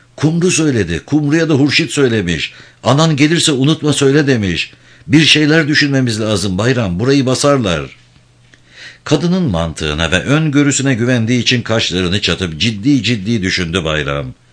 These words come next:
Cabbar'ı cezalandırmadan ölmenin ya da yakalanmanın dehşetiyle kalktı.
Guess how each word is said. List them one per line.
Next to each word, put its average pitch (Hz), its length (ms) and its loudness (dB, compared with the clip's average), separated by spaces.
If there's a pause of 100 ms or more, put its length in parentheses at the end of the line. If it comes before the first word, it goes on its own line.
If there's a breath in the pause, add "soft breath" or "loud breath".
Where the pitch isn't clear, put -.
(420 loud breath)
Cabbar'ı 156 500 2
cezalandırmadan 117 1160 2
ölmenin 87 500 0
ya 80 220 0
da 82 100 0
yakalanmanın 117 800 0
dehşetiyle 98 640 0
kalktı. 73 600 -4